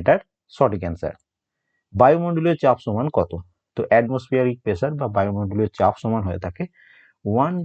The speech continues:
point zero one into ten to the power five পাস্কাল। ওকে, তো এটা মুখস্থ করে রাখবে, খুব ইম্পর্টেন্ট। এর সাথে মনে রাখবে ওয়ান বার সমান হয়ে থাকে জিরো পয়েন্ট নাইন এইট এটিএম। এর সাথে মনে রাখবে ওয়ান এটিএম সমান হয়ে থাকে ওয়ান পয়েন্ট জিরো ওয়ান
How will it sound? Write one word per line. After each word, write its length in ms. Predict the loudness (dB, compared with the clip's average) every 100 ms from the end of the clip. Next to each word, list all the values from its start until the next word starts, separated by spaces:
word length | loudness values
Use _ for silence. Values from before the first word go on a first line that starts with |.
| -4
point 320 | 0 0 0 -2 -4
zero 220 | -2 -2 -2 -2
one 120 | -4 -6
into 360 | -8 -8 -8 -10 -10 -8
ten 160 | -6 -6
to 60 | -6
the 100 | -6
power 220 | -4 -4 -4
five 280 | -2 0 0 -6 _ _ 0
পাস্কাল। 420 | 0 0 -8 -8 -8 _ _ _
ওকে, 220 | -4 -2 -4 _ _
তো 40 | -4
এটা 100 | -2 0
মুখস্থ 300 | 0 -2 0 2
করে 100 | 4
রাখবে, 160 | 4 0 -4
খুব 120 | -4 -2 -2
ইম্পর্টেন্ট। 420 | 0 -2 -2 -8 -12 _ _ 0
এর 120 | 0 0
সাথে 140 | 0 2
মনে 120 | 4
রাখবে 220 | 4 4 2 2
ওয়ান 240 | 2 2 2
বার 160 | 4 4 2
সমান 200 | -4 -4
হয়ে 120 | -4 -2
থাকে 140 | -2 0
জিরো 160 | 0 0
পয়েন্ট 200 | 0 -2 -2 -4
নাইন 200 | -6 -6
এইট 160 | -6 -10 _ _ _
এটিএম। 420 | 2 2 2 -2 -4 -10 _ _ -6
এর 140 | -2 0
সাথে 160 | 0
মনে 180 | 2 2 2
রাখবে 200 | 2 0 -2 _ 0
ওয়ান 200 | 2 2
এটিএম 260 | 0 -2 -4
সমান 160 | -4 -4
হয়ে 140 | -4 -4
থাকে 160 | -4 -4 -6 _ _ 0
ওয়ান 180 | 2 2 2
পয়েন্ট 200 | 0 2 0
জিরো 140 | 0 0
ওয়ান 160 | 0